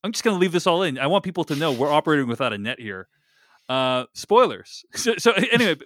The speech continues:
uh, what I was trying to say is basically, like,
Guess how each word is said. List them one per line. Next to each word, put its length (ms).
uh, 120
what 240
I 20
was 80
trying 100
to 40
say 140
is 140
basically, 420
like, 400